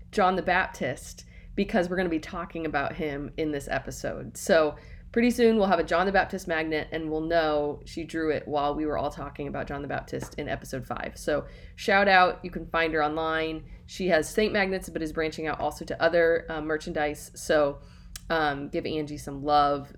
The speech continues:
Again, they make really, really good gifts, especially for First Communions and confirmations and all that good stuff.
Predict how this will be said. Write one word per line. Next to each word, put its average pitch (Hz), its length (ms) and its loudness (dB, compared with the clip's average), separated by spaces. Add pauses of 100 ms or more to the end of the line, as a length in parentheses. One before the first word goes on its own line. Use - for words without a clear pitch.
(120)
Again, 147 360 -2
they 147 100 -4
make 165 180 -2
really, 151 400 -4
really 139 300 -4
good 135 240 -6
gifts, - 560 -8
especially 147 460 -6
for 127 340 -8
First - 220 -12
Communions 214 360 0
and 156 80 -6
confirmations 143 600 -8
and 131 80 -8
all 127 80 -4
that 110 140 -6
good - 120 -10
stuff. - 240 -14